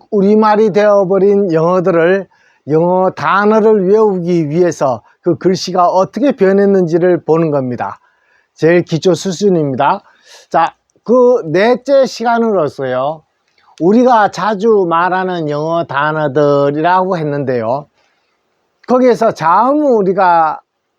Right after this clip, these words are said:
한글 로마자 일 학년 과정에서 잘 하셨다면은 이제 이 학년 과정에서는 요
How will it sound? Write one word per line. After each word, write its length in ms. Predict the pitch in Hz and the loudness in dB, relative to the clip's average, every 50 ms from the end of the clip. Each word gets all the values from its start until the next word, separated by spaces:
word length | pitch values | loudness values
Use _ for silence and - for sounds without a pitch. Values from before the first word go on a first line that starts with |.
| _ _ _ - | _ _ _ -16
한글 540 | - - 165 196 214 214 196 214 208 202 190 | -10 -6 -4 -2 0 2 2 2 2 4 2
로마자 500 | 185 190 190 190 190 185 - 180 170 180 | 2 0 0 -2 -4 -4 -4 -4 -4 -4
일 260 | - 220 240 226 214 | -4 -4 -4 -4 -2
학년 320 | 208 202 202 196 190 185 | -2 -4 -4 -6 -6 -4
과정에서 460 | 151 165 165 156 170 165 156 - 156 | -4 -4 -4 -4 -4 -6 -6 -6 -6
잘 240 | 123 - 123 135 151 | -6 -4 -2 -2 -2
하셨다면은 1040 | 151 - - 196 175 - 220 185 - 190 165 156 143 131 120 113 117 123 139 147 147 _ _ _ _ _ _ _ - | -2 -2 -6 -6 -4 -4 -6 -2 -2 -2 0 0 -2 -2 -4 -4 -6 -8 -10 -12 -14 _ _ _ _ _ _ _ -8
이제 180 | 160 175 196 175 | -2 0 2 2
이 180 | 165 165 180 214 | 2 2 2 2
학년 400 | 240 233 233 254 269 262 254 240 | 2 2 2 0 0 0 0 2
과정에서는 840 | 202 190 180 170 160 196 190 180 - - 147 127 127 120 123 143 151 _ _ _ _ _ - 170 | 2 2 0 0 0 -2 -2 -2 -6 -6 -8 -8 -8 -10 -12 -14 -18 _ _ _ _ _ -2 0
요 340 | 190 196 196 202 190 180 | 2 2 4 4 2 0